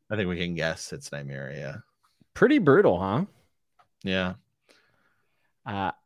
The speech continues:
Speaker 2: I mean, this is big. This is big stuff. This is warging. I mean, at, at least the, how I feel. And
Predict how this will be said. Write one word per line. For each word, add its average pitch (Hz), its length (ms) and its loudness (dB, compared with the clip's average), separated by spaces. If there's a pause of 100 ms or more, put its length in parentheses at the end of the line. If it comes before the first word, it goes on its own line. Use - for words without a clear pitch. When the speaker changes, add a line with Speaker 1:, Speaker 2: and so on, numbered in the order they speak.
Speaker 2:
I 196 120 -2
mean, 104 220 0
this - 220 2
is 294 100 4
big. 110 440 -6 (160)
This 143 160 4
is 240 120 2
big 127 200 2
stuff. - 320 -8
This 156 180 2
is 214 140 6
warging. 107 600 2
I 92 100 -8
mean, 95 220 -4
at, 107 280 -2
at 120 220 0
least 131 240 4
the, 135 80 6
how 113 180 4
I 107 180 2
feel. 98 300 -2
And 110 240 0